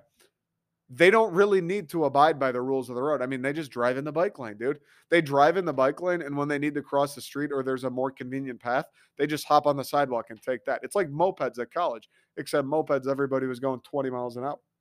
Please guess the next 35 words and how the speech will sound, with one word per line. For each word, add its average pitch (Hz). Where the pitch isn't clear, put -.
and 147
they're 143
wearing 143
his 127
main 131
roads. 143
These 170
kids 196
are, 170
like, 139
in 151
an 123
actual 151
city, 135
in 113
an 117
actual 139
town, 123
whipping 175
electronic 160
bikes 123
<gasps> -
everywhere 160
on 196
the 180
street. -
They're, 185
like, 208
fourteen 196
years 165
old. 175
I'm 175
sitting 170
there 135
like, 120